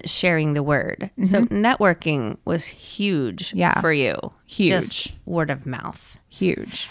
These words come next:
Speaker 1: And also, I think it's important to talk about the branding. Like, the branding for those Synergence people probably, I mean, that increased their business. So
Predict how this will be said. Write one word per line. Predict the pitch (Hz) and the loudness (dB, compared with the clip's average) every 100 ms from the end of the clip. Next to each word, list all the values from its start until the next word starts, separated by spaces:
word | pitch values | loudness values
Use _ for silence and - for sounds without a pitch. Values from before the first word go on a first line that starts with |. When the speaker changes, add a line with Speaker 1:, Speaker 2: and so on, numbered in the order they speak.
| - | -2
Speaker 1:
And | 202 | 0
also, | 202 226 262 220 | 0 2 2 2
I | 180 | 0
think | - 160 160 - - | 0 -2 -2 -6 -8
it's | 170 | -4
important | 185 175 156 - 160 - _ - | -4 -2 -2 -2 -6 -8 _ -12
to | 185 | -6
talk | 170 | -4
about | 156 147 | 0 0
the | 151 | 2
branding. | 185 240 208 - - - - - - _ _ | 2 4 2 -2 -6 -8 -12 -20 -20 _ _
Like, | - 151 - _ _ _ - _ _ _ _ _ - | 4 4 2 _ _ _ -20 _ _ _ _ _ -6
the | 180 | 0
branding | 185 185 196 190 | 2 2 2 0
for | 180 - 170 160 156 | -2 -2 0 2 2
those | 170 151 143 | 0 -4 -4
Synergence | 226 226 170 151 - | -4 -4 -2 -4 -4
people | 151 151 139 135 | -6 -4 -4 -4
probably, | - 175 147 135 139 123 - | -4 -4 -4 -4 -4 -4 -4
I | |
mean, | 160 160 | -2 2
that | 180 | 2
increased | 170 151 143 131 | 0 -2 -6 -8
their | 143 | -8
business. | 143 143 - - | -8 -8 -10 -10
So | - | -8